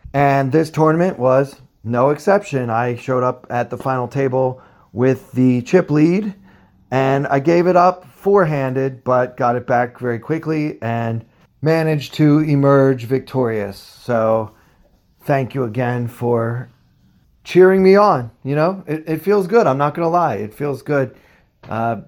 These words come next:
poker is such an isolated individual sport.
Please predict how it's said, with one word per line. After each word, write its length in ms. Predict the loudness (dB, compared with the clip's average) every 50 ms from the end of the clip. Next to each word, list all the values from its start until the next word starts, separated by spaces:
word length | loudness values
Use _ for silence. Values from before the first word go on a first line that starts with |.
| _ _ _ _ _ 0
poker 320 | 2 2 2 2 2 -2
is 100 | -2 -4
such 460 | -6 -2 2 2 2 2 2 -2 -6
an 220 | -10 -8 -8 -6 -4
isolated 760 | -2 -2 -2 -2 -4 -6 -4 -2 -2 -2 -2 -2 -2 -4 -4 -4
individual 760 | -6 -8 -6 -6 -6 -6 -6 -6 -6 -6 -6 -4 -4 -4 -6
sport. 540 | -6 -6 -4 0 2 2 2 2 0 -8